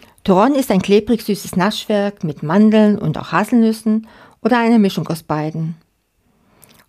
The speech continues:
Oft werden auch Stückchen von Zitronat und Orangeat beigegeben. Diese süße Köstlichkeit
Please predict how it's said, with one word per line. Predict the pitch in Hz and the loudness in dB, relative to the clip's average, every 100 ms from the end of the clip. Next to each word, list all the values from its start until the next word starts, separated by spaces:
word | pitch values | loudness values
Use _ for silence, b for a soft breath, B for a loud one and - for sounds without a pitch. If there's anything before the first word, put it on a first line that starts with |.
| - | -4
Oft | 254 - | -4 -2
werden | 202 196 202 - | 0 0 -2 -4
auch | - | -6
Stückchen | - - 220 - - 214 208 208 | -8 -8 -8 -10 -2 0 2 0
von | - 165 160 | -2 -8 -6
Zitronat | 262 262 - 226 202 196 196 196 - _ b b b b - | -8 -8 -2 0 0 0 -2 -6 -14 _ b b b b -10
und | 180 | -6
Orangeat | - 151 196 185 - 165 175 175 _ | -6 -4 -6 -6 -8 -6 -8 -10 _
beigegeben. | 131 143 151 - 147 - 156 170 - _ _ _ b b b b b b b b b _ | -10 -10 -14 -12 -14 -12 -14 -14 -20 _ _ _ b b b b b b b b b _
Diese | 240 240 | -4 -4
süße | 233 220 220 | -4 -4 -6
Köstlichkeit | 233 196 - 226 220 - 190 185 190 - | -6 -8 -8 -12 -12 -10 -6 -4 -6 -12